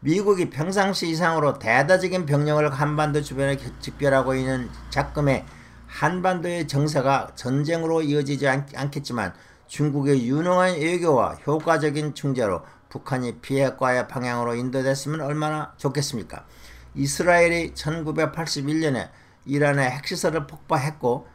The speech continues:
이천칠 년 구월 육 일에 비밀리에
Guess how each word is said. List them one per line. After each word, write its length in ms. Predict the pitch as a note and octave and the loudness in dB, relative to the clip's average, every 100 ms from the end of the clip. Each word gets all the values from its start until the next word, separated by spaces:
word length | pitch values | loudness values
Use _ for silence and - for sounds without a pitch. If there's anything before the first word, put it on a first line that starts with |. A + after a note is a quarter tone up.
| - - | -16 -6
이천칠 600 | C#3+ - C#3+ C#3 D3+ C#3+ | -4 -2 -2 -2 -2 -2
년 240 | C#3+ C3+ | -2 -2
구월 340 | - C#3+ C3+ | 0 2 2
육 140 | C#3 D#3 | 0 -2
일에 340 | E3+ F#3 - - | 0 0 -2 -8
비밀리에 680 | - F3 A3 G3 B2 D#2+ | -4 2 4 4 2 0